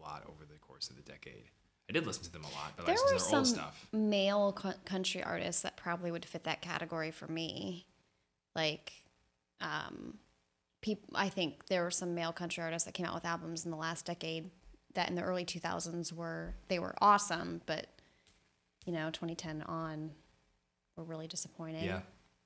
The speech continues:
Speaker 2: You know, Kenny Chesney is one of them, Toby Keith.
Speaker 1: Yeah. Ch-, well, Chesney just kind of turned into a weird version of Jimmy
Speaker 2: Jimmy
Speaker 1: Buffett.
Speaker 2: Buffett.
Speaker 1: <laughs>
Speaker 2: Yeah.
Speaker 1: He's just writing, like, how many songs about drinking on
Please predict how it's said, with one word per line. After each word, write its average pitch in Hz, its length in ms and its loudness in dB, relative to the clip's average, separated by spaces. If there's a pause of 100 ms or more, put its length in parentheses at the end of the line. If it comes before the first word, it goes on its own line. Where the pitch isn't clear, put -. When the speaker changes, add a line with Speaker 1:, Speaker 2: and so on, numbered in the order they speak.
(720)
Speaker 2:
You 185 60 -20
know, 185 80 -20
Kenny 170 240 -4
Chesney 165 720 -4 (440)
is 170 100 -8
one 165 140 -4
of 160 120 -6
them, 165 260 -4
Toby 160 240 -8
Keith. 156 440 -6 (320)
Speaker 1:
Yeah. 113 300 4 (260)
Ch-, 131 160 0
well, 135 140 6
Chesney 151 320 4
just 104 180 4
kind 101 200 4
of 92 120 -2
turned 92 260 0
into 82 460 -6 (1200)
a 101 60 -6
weird 87 360 -6
version 85 360 -6
of 78 80 -8 (180)
Jimmy 180 200 -2
Speaker 2:
Jimmy 160 100 0
Speaker 1:
Buffett. 165 340 4
Speaker 2:
Buffett. 151 280 4
Speaker 1:
<laughs> - 340 -20
Speaker 2:
Yeah. 165 400 0 (160)
Speaker 1:
He's 101 120 0
just - 200 0
writing, 101 300 6
like, 92 180 2
how 117 240 6
many 127 180 6
songs 113 340 6
about 95 300 4
drinking 95 340 0
on 90 300 0